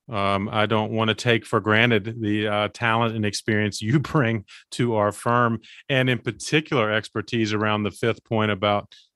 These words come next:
hitting reset on board meetings. And I'll let you explain that in a minute. But Lee, I gotta ask you, for those listeners who don't know, how did you even get into this concept of meeting science <laughs> and, and, uh, literally pursue it all the way through a P H D?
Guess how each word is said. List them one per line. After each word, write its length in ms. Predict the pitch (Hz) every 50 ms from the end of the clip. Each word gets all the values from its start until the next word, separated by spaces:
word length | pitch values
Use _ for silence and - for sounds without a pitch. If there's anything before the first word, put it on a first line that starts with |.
| _
hitting 320 | _ 131 123 113 110 107 104
reset 680 | 95 107 113 117 110 - - 110 95 95 95 - - -
on 300 | 135 117 104 101 104 101
board 300 | 92 104 110 113 110 98
meetings. 360 | 98 98 95 92 95 92 92 98
And 100 | 98 98
I'll 80 | 101
let 220 | 107 113 110 - -
you 80 | 113
explain 400 | 104 - - - 117 107 107 104
that 140 | 104 107 104
in 60 | 101
a 60 | 101
minute. 340 | 101 110 113 113 107 101 - _ _ - _ _ _ _ -
But 120 | 113 107
Lee, 140 | 113 127 127
I 80 | 117 110
gotta 220 | 120 120 110 113
ask 340 | 113 113 113 113 - - -
you, 140 | 104 101 98
for 160 | - 113 104
those 260 | 107 110 107 104 101
listeners 380 | 110 113 107 - - 104 98 98
who 80 | 110
don't 80 | 113 110
know, 120 | 107 95 - _ - - _ _
how 160 | - 127 139
did 160 | 147 135 117
you 120 | 123 123 120
even 340 | 127 123 113 117 107 101 92
get 220 | 95 107 113 117
into 380 | 120 110 101 - - 117 107 101
this 260 | 95 107 101 - -
concept 720 | - - - 117 113 120 113 - - 107 101 98 - - - _ _ _ _ _ -
of 120 | 123 104
meeting 380 | 98 104 113 117 117 117 110 101
science 580 | - - 117 101 95 92 95 - - - - -
<laughs> 40 | 180
and, 220 | 165 160 123 - - - - -
and, 320 | 120 117 113 127 117 113
uh, 180 | 110 117 107 101 - - - - _
literally 680 | - 156 131 117 123 135 123 117 110 107 107 107 104 - - - _ _ _
pursue 380 | 135 123 113 - - 135 120 113
it 80 | 110
all 180 | 113 113 113 110
the 80 | 113
way 160 | 110 110 107 104
through 300 | 104 - 113 110 107 101
a 60 | 98
P 200 | - 120 113 104
H 220 | 104 104 104 -
D? 280 | - 113 110 107 98